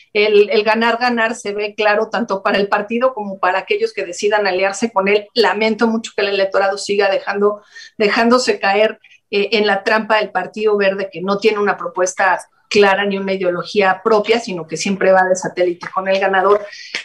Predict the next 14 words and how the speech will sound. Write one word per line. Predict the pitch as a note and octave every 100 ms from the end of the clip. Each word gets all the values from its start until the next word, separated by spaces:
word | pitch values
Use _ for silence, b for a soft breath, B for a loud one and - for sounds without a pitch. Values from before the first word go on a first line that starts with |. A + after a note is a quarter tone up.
| -
Y, | B3 B3 B3 A#3+
y | C4+
bueno, | C4 D#4+ D#4+
yo | D#4+
sí, | E4+ F#4+ F#4 -
yo | D#4
sí | E4+ - F4+
leo | D#4 C4+ C4 B3+ C4
que | G#3+ F#3+
Morena, | G3 G#3 G#3 A#3 A#3+ A#3+ B3 - _ _ _ _ _ _ _ b b b b _
eh, | G#3 A3 A3+ A3+ A#3 A#3 _ _ _ _ _ _ _ _ _ -
va | A3 C4+
a |
salir, | C#4+ D4+ C#4+ C4 C4+ C4+